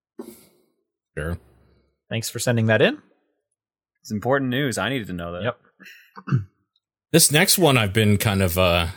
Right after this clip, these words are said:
Speaker 1: looking at and just being like, "You know what? That makes a lot more sense now." <laughs> I guess.
Speaker 2: Nintendo replacing mul-, its multiplayer server system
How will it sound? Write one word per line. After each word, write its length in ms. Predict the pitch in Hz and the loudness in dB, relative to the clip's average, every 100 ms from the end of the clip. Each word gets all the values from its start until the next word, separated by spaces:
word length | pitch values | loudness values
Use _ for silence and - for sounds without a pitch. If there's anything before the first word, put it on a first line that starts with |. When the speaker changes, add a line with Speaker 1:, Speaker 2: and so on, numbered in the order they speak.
| - _ _ - | -16 _ _ -6
Speaker 1:
looking 400 | 95 98 98 92 | -2 0 0 0
at 240 | 87 90 | 0 0
and 160 | 80 90 | -2 -4
just 180 | 90 - | -4 -2
being 200 | 90 87 | -2 -2
like, 220 | 82 80 | -4 -4
"You 80 | 101 | -2
know 100 | 104 | 0
what? 160 | 123 | 0
That 240 | 104 107 104 | 0 0 0
makes 200 | 113 98 | -2 -2
a 60 | |
lot 240 | 101 107 - | 0 0 0
more 220 | 117 117 | -4 -4
sense 460 | 113 120 110 101 95 | -2 -2 -2 -4 -6
now." 280 | 80 120 - | -4 -4 -4
<laughs> 40 | - _ _ - - - 123 - _ _ _ _ - - - - _ _ | -20 _ _ -12 -10 -6 -6 -6 _ _ _ _ -6 -4 -4 -10 _ _
I 140 | 76 85 | -10 -6
guess. 400 | 85 82 - - | -4 -4 -6 -6
Speaker 2:
Nintendo 680 | 120 139 165 175 185 185 160 | -2 0 2 6 6 6 4
replacing 720 | 143 - 160 151 175 160 151 | 0 2 2 4 0 0 -2
mul-, 300 | 135 143 147 143 | 0 2 2 2
its 180 | 143 | 0
multiplayer 460 | 147 139 143 143 131 | 4 2 4 2 2
server 580 | - 135 123 123 123 - | 2 2 4 4 4 2
system 580 | - 123 - 117 117 | -2 -4 -2 0 -2